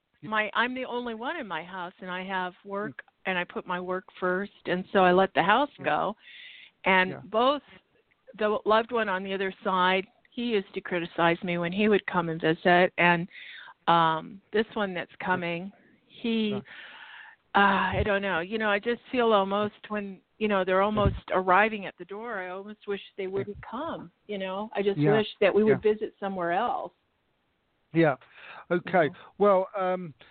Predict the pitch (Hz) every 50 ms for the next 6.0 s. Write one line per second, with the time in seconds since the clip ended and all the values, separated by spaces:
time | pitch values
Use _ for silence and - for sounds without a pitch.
0 | - _ _ - 208 202 - - - - 196 175 180 - - 202 202 202 208 208
1 | 208 214 247 233 190 196 220 233 185 - _ _ _ _ _ _ _ _ - 143
2 | - - 226 214 190 _ 202 226 - - - - _ _ _ - - - _ _
3 | _ _ _ _ _ - - _ _ _ - - 196 190 - - 180 170 180 220
4 | 233 - - - 208 208 190 180 165 156 170 175 170 165 170 156 - 220 190 175
5 | 165 - - 220 214 202 185 190 175 - - - 170 165 165 160 160 165 156